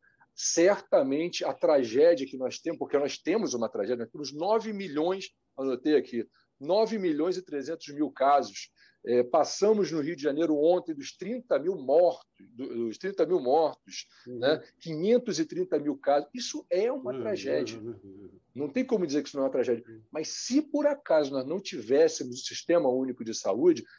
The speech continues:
Speaker 1: eu soube de, de, de situações nos Estados Unidos, eu até escrevi um artigo pra,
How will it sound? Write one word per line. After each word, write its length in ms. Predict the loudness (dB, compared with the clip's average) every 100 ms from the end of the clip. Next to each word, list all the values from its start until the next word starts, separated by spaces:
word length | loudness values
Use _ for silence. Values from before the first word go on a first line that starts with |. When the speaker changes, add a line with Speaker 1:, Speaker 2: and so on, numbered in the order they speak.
| _
Speaker 1:
eu 100 | -2
soube 400 | 2 6 6 6
de, 240 | 2 2
de, 240 | 2 0 0
de 160 | -2
situações 560 | -8 -4 -2 -2 -4 -6
nos 120 | -6
Estados 300 | 2 2 2
Unidos, 540 | -2 2 2 0 -8 -16 _ _
eu 80 | -2
até 300 | 2 2 2
escrevi 400 | -2 -4 -4 -2
um 100 | -4
artigo 400 | -8 -8 -4 -4
pra, 380 | -2 -2 -4